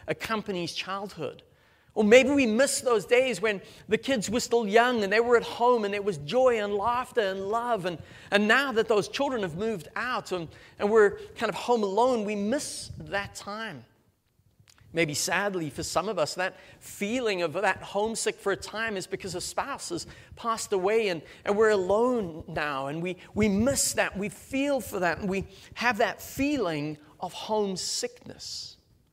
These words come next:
You know, there's nothing wrong with feeling homesick. It, it's a natural, normal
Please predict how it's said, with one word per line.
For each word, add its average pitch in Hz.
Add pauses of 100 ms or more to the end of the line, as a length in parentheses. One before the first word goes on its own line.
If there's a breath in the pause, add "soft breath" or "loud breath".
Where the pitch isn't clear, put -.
(840)
You 190
know, 170
there's 214
nothing 190
wrong 151
with 135
feeling 127
homesick. 113 (300)
It, 220
it's 220
a 196
natural, 185
normal 170